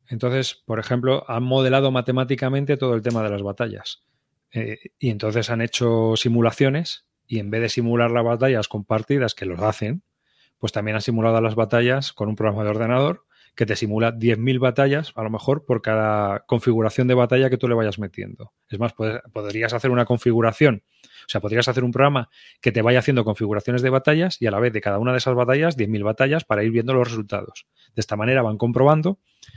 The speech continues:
si el juego, eh, pe-, eh, si el sistema de combate funciona, si hay algo que dé ventaja a, a un valor o a una constante dentro del juego y todo ese tipo de cosas.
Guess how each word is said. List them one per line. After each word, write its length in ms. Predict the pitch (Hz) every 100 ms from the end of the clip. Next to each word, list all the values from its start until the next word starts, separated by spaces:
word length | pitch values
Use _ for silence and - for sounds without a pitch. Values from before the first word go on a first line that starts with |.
| - _
si 180 | - 120
el 80 | 110
juego, 420 | - 123 135 175 _ -
eh, 360 | 131 110 98 95
pe-, 300 | - 131 143 - _ -
eh, 300 | 160 147 135 - - -
si 140 | -
el 40 | 113
sistema 340 | 113 - 113
de 80 | 113
combate 300 | 107 107 107
funciona, 560 | - 139 175 165 151 - _ - _ _
si 300 | - - 120
hay 160 | 113 117
algo 160 | 117 110
que 100 | 113
dé 80 |
ventaja 760 | 110 110 117 110 117 110 107 101
a, 380 | - 110 107 104
a 160 | 104 107
un 200 | 123 113
valor 400 | 110 123 123 110
o 160 | 101
a 40 | 104
una 220 | 113 113
constante 540 | 113 - 123 120 110
dentro 320 | 107 110 110
del 80 | 104
juego 500 | 104 175 156 147 165 _ _ _ _ _ -
y 260 | 151 123
todo 200 | 117 135
ese 140 | 131 120
tipo 220 | 117 107
de 100 | -
cosas. 440 | - - - -